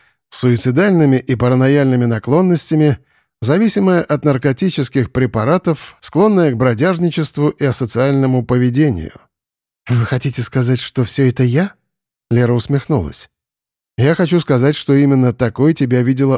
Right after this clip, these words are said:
общество. Твоя ли была в том заслуга или не только твоя, с этим ещё предстоит разобраться».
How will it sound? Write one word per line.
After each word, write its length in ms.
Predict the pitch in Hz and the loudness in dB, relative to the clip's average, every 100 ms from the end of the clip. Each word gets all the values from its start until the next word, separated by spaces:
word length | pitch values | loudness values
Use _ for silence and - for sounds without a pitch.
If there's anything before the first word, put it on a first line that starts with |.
| - | 0
общество. 720 | 151 156 - 101 - 78 - _ _ _ _ _ | -2 -2 -8 -10 -12 -14 -16 _ _ _ _ _
Твоя 420 | - 120 110 107 156 | -4 0 0 0 0
ли 80 | |
была 260 | 165 170 165 | 2 2 0
в 80 | - | 0
том 220 | 165 147 | 0 2
заслуга 480 | 135 123 143 143 131 | 0 0 -2 0 0
или 280 | - 135 123 | 0 0 0
не 140 | 101 | -2
только 360 | - 156 151 143 | 0 0 0 -2
твоя, 500 | 135 139 139 131 - _ - | 0 0 0 -2 -6 _ -4
с 120 | 190 | -2
этим 220 | 190 151 | 0 2
ещё 320 | 139 123 160 | 0 0 -2
предстоит 580 | - 139 - 123 165 175 | -2 -2 -2 -2 0 0
разобраться». 760 | 123 104 101 78 - - - | -2 -2 -6 -8 -10 -14 -16